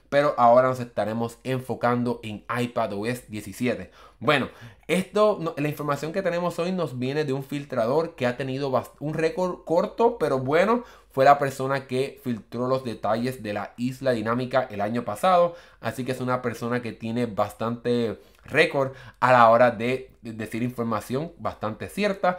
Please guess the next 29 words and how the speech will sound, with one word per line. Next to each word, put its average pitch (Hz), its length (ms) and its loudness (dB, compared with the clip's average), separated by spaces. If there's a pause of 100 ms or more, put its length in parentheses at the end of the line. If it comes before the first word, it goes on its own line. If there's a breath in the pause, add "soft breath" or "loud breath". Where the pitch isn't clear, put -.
(260 loud breath)
Y 190 240 -4
este 170 260 0
nos, 170 260 -8
nos 147 240 -4
muestra 190 500 2
o 196 80 4
nos 135 200 -4
dice 185 420 -2 (220 loud breath)
algunas 135 400 0
cosas 135 500 -4
bien 117 220 -4
interesantes, 143 800 -4 (240 soft breath)
que 170 140 -2
son 156 180 -6
cosas 143 320 -6
que 123 240 -2
realmente 147 720 -2
esperábamos 117 760 -2
ver, 190 360 0
pero 151 320 -2 (160 loud breath)
sin 123 200 -4
duda 113 180 0
alguna 117 280 0
son 113 320 -6
buenas 110 240 -2
noticias 120 540 -4
para 98 240 -8
aquellas 101 260 -6
personas 107 540 -6